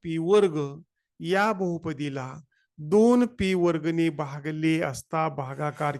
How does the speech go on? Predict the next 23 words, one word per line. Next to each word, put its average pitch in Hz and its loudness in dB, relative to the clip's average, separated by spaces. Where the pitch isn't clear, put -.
किती 190 -4
येईल 175 4
व 165 2
बाकी 139 -6
किती 147 -8
उरेल? 135 0
ऑप्शन्स 190 0
आहेत, 196 2
चार 185 2
पी 180 2
अधिक 156 -2
दोन 180 -2
वजा 147 -4
चार, 151 -8
चार 185 2
पी 185 -4
अधिक 156 -2
दोन 151 -6
शून्य, 165 -2
चार 196 4
पी 190 -2
वजा 151 2
दोन 165 -2